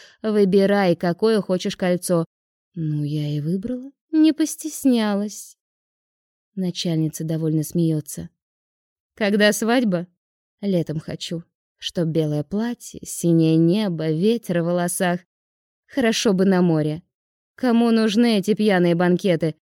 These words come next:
Я их вон на работе постоянно организовываю.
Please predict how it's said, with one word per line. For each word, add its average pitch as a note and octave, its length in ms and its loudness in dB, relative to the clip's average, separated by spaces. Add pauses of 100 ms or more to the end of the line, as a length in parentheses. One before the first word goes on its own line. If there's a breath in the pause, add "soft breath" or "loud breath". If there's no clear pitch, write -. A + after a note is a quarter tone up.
(160)
Я A3+ 280 0
их A3 160 -2
вон G#3+ 300 4
на F3+ 80 4
работе F#3+ 360 2
постоянно E3 680 0
организовываю. D#3+ 840 0